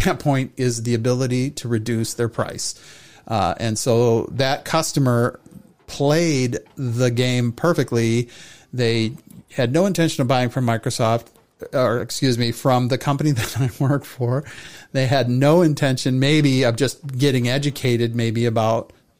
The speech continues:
features of products that were in the marketplace, but they were not honest. But I learned this,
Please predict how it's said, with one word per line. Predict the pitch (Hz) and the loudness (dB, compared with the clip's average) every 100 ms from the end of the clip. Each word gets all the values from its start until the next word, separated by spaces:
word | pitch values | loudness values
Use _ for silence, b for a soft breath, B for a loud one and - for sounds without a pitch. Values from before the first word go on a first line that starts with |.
| _ | _
features | - 127 131 120 | -4 -2 -2 0
of | 117 107 | -2 -4
products | - 117 117 - | -2 0 0 -2
that | 117 | -6
were | - 113 | -4 -2
in | 113 | -2
the | 107 | -4
marketplace, | 113 113 - 139 147 | -6 -8 -8 -6 -6
but | - 190 | -6 -4
they | 240 | -2
were | 277 | -2
not | 254 247 262 - | -4 -4 -6 -8
honest. | 247 247 131 - B B B B B | -8 -6 -6 -8 B B B B B
But | 147 165 196 | -2 0 0
I | 208 247 | 0 0
learned | 196 185 196 196 | 2 2 2 2
this, | 175 180 - - - - | 2 0 -2 -4 -6 -10